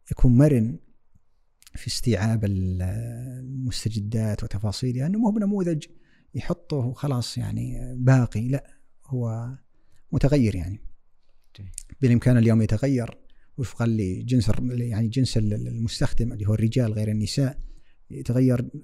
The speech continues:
Speaker 1: العربي غير ال-، ال-، ال-، ال-، الأعجمي، يتغير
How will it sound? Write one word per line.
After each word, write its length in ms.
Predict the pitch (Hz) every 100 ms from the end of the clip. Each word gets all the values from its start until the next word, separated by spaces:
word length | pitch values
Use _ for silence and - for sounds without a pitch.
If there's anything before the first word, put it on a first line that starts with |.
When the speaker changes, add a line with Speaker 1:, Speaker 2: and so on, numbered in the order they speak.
| 131 135 131 131 131 131 123 117
Speaker 1:
العربي 640 | 117 120 107 131 127 120 110
غير 220 | 120 113
ال-، 160 | 110 113
ال-، 200 | 127 123
ال-، 500 | 127 127 131 123 127
ال-، 300 | 127 127 135
الأعجمي، 560 | 120 123 120 123 120
يتغير 560 | 117 117 127 120 -